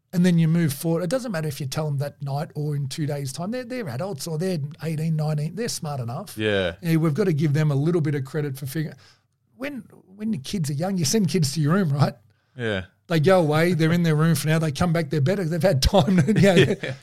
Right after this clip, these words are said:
Speaker 1: you just
Speaker 2: Yeah.
Speaker 1: diffuse it.
Speaker 2: Did you, um, what about in-game? You know, when you, when you, 'cause it's kind of different because I
Speaker 1: Yep.
Speaker 2: suppose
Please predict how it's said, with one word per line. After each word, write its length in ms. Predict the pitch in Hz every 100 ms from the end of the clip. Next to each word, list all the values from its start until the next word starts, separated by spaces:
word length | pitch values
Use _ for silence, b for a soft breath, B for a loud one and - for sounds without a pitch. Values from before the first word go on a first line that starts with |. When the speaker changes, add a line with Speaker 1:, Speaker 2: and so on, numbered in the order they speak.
| -
Speaker 1:
you 100 | 240
just 180 | 269
Speaker 2:
Yeah. 40 | 202
Speaker 1:
diffuse 380 | 202 - 127 98
it. 120 | - _ _ _ -
Speaker 2:
Did 160 | 123
you, 520 | 120 127 131 127 123 117 _ _
um, 680 | 117 104 101 98 98 95 - _ _ _ -
what 140 | 156
about 220 | 180 175 151
in-game? 540 | 135 131 117 95 92 - -
You 100 | 113
know, 160 | 107
when 160 | 113 113
you, 100 | 117
when 200 | 123 113
you, 100 | 123
'cause 320 | - - 113
it's 200 | 123 -
kind 240 | - 151 190
of 100 | 139
different 320 | 143 135 123
because 400 | 110 120 110 -
I 80 | -
Speaker 1:
Yep. 80 | 160
Speaker 2:
suppose 480 | 160 117 110 -